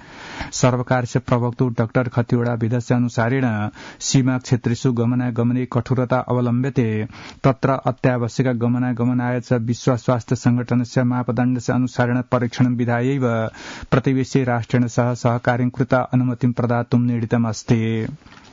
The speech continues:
नेपाल कम्युनिस्ट पार्टी नेकपा दलस्य सचिवालय उपवेशे एमसीसी नामधेयाय अमेरिकीय सहायता परियोजनाय संविदाय संसदा अनुमोदनस्य अनन्तरम् अनया सह सम्बद्धम् आयव्ययकम् कार्यक्रमश्च अग्रे वर्धयितुं सहमतिर्दृता वर्तते।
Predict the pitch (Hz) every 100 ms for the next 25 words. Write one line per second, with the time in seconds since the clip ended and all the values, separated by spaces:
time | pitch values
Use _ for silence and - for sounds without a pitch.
0 | - - - - - 131 131 - 135 135
1 | - 120 127 120 123 120 117 127 117 120
2 | 123 123 120 120 123 117 135 123 123 117
3 | 123 120 123 123 120 123 120 135 - 131
4 | 123 - 123 - 123 120 120 110 117 117
5 | 120 127 - 123 123 123 - 123 123 117
6 | 120 127 120 120 123 117 123 123 120 -
7 | 120 120 120 120 - 123 123 123 123 -
8 | 127 123 123 123 117 - 131 123 123 127
9 | 123 113 110 - - - - 139 135 131
10 | 127 - 120 120 117 120 117 120 131 -
11 | 120 123 123 123 135 127 123 123 - 127
12 | 135 - - 123 117 123 123 117 117 123
13 | 123 135 - 120 120 117 117 117 113 120
14 | 135 127 - 117 113 113 110